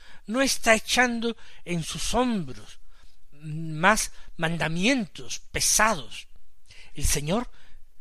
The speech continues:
los está invitando a una liberación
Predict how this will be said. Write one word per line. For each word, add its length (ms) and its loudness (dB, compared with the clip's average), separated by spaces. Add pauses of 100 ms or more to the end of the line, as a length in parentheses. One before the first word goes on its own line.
los 200 -2
está 420 0 (340)
invitando 840 4 (300)
a 140 8
una 460 2 (140)
liberación 1400 2